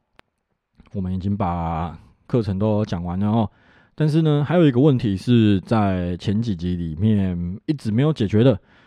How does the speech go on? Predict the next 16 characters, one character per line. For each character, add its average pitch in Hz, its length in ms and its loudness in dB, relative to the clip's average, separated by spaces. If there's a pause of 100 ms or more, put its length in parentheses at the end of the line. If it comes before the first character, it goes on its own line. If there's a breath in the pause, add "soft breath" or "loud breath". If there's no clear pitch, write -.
(140 soft breath)
就 151 120 0
是 135 320 0 (520)
如 139 140 2
果 170 180 4
我 90 120 0
今 113 140 0
天 110 160 4
是 120 140 -4
一 98 140 -2
个 90 380 -10 (280)
观 104 180 -2
望 104 200 -2
者， 73 200 -12
或 110 180 -2
者 98 60 0
是 104 240 -2